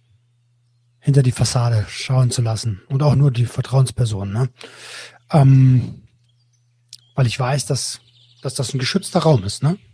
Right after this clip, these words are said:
So ein Therapieraum ist ja auch ein geschützter Raum, ähnlich wie eine Selbsthilfegruppe. Ähm,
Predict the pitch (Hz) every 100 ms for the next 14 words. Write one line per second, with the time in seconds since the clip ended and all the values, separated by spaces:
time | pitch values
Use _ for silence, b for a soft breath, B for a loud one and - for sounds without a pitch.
0 | - 107 - 107 202 160 180 175 _ _
1 | _ - _ - 135 160 160 147 143 135
2 | 139 131 - 117 - 95 95 104 - B
3 | B 160 156 156 - 143 117 120 - 107
4 | - - 101 123 139 _ B B B B
5 | B B B B 147 139 135 127